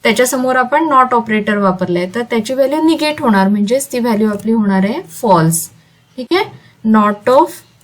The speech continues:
B, त्याची व्हॅल्यू आली ट्रू, ठीक आहे? तर not ऑपरेटर काय करतं की जी पण एक्सप्रेशनची व्हॅल्यू असेल ती निगेट करतं किंवा रिव्हर्स करतं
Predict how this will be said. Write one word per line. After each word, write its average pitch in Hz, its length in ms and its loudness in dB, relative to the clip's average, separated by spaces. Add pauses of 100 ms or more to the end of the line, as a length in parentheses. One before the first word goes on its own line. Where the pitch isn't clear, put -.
(120)
B, 226 320 0 (720)
त्याची 214 240 -4
व्हॅल्यू 214 380 0
आली 202 220 0 (440)
ट्रू, 226 200 4 (340)
ठीक 269 160 -6
आहे? 349 100 0 (260)
तर 220 60 -2
not 220 320 2
ऑपरेटर 226 480 -2
काय 262 220 -4
करतं 247 340 -6 (380)
की 254 320 -6 (160)
जी 240 240 -4
पण 285 200 -2
एक्सप्रेशनची 240 720 -2
व्हॅल्यू 226 380 0 (120)
असेल 240 340 0
ती 330 320 -2
निगेट 262 420 0
करतं 190 360 -4
किंवा 240 240 2
रिव्हर्स 226 440 2
करतं 160 380 -6